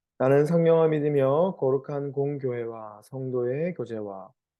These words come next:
죄를 용서받는 것과 몸의 부활과 영생을 믿습니다.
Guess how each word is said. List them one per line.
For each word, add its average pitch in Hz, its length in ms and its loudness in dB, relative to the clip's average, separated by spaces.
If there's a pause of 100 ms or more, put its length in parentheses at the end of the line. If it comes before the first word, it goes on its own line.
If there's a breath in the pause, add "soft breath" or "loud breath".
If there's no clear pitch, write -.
(240)
죄를 131 280 4
용서받는 143 520 0
것과 135 580 -2
몸의 143 480 -4
부활과 110 800 -10
영생을 113 760 -6
믿습니다. 117 800 -6